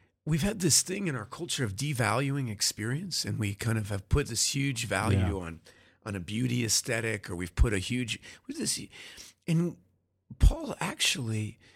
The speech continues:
Speaker 1: is deeply knowledgeable about cinema, and I start to realize how many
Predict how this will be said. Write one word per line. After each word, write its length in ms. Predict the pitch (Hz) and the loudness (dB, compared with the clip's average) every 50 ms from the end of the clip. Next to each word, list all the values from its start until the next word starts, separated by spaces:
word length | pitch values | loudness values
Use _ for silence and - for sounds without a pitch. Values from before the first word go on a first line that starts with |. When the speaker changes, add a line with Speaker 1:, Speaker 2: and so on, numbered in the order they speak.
| _ _ _ | _ _ _
Speaker 1:
is 180 | - 123 107 107 | -2 0 0 0
deeply 420 | 104 - 165 196 - - 185 165 | 0 0 -2 -2 -2 0 0 2
knowledgeable 680 | 135 110 92 87 107 113 143 151 - - 101 - 92 - | 2 2 2 0 -2 -2 -2 -2 -2 -2 -4 -4 -4 -2
about 160 | 101 92 - | -2 0 2
cinema, 500 | - - - - 110 113 135 160 180 180 - | 2 2 4 2 2 0 -2 -4 -4 -6 -4
and 80 | 127 | -4
I 40 | 143 | -2
start 220 | 170 - - 285 | -2 -2 -4 -4
to 80 | - - | -6 -6
realize 300 | - 147 151 127 - - | -4 -4 -2 -2 -2 -2
how 160 | 110 113 131 | -2 0 0
many 420 | 151 120 101 117 139 147 127 104 | 0 2 2 0 0 0 -2 -4